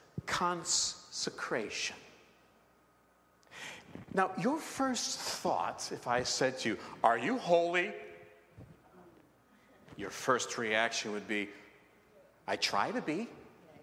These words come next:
I, I try to be. I go to church on Sundays, you know. I, I, I vacuum the floor at the church. I pray three times, sometimes four times a day. Yep.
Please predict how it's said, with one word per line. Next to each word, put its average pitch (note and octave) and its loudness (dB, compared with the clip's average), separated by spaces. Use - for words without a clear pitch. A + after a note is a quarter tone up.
I, D3 6
I E3 4
try E3+ 4
to D4 -2
be. D3 2
I D#3+ 4
go D3+ 4
to G3+ 2
church F#3 2
on F#3+ 2
Sundays, F#3+ 2
you D3+ -2
know. F3+ 0
I, A2+ 0
I, B2 4
I B2+ 0
vacuum B2+ 2
the A2 2
floor A#2+ 4
at - 0
the B2+ 0
church. - 0
I D3 8
pray C3+ 4
three B2+ 2
times, D#3+ 2
sometimes G3 2
four A#2+ 4
times F#2 -2
a - -8
day. A2 0
Yep. A#2 2